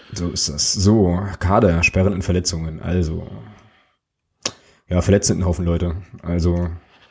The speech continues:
huch, Nico Hamann steht jetzt hier auch als verletzt drin. Siehst du, das war mir neu. Tobi Schwede, Jan Glinker, Julius Düker, Michael Niemeyer und Tarek Şahet sind alle noch verletzt. Und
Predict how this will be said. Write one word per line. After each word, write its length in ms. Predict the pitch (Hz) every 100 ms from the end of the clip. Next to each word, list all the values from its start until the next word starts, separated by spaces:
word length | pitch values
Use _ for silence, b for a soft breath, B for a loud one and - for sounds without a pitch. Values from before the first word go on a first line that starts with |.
| b
huch, 240 | 180 185 95
Nico 220 | 98 90
Hamann 220 | 127 117
steht 160 | - 85
jetzt 120 | -
hier 100 | -
auch 80 | 107
als 100 | -
verletzt 300 | 82 82 -
drin. 180 | 87 87 _ -
Siehst 160 | - 120
du, 60 |
das 200 | 110 -
war 60 | 95
mir 80 | 90
neu. 240 | 90 90 - B B B B B B B
Tobi 220 | - 98 95
Schwede, 420 | 104 127 135 135
Jan 200 | 104 98
Glinker, 680 | 117 135 131 127 123 127 123 104 104
Julius 260 | 101 98 -
Düker, 380 | 123 127 120 104
Michael 200 | 90 95
Niemeyer 360 | 107 104 98
und 100 | 85
Tarek 280 | 87 85 85
Şahet 360 | - 80 76 76
sind 180 | 78 -
alle 140 | 76
noch 140 | 78 -
verletzt. 440 | 80 82 - -
Und 180 | 78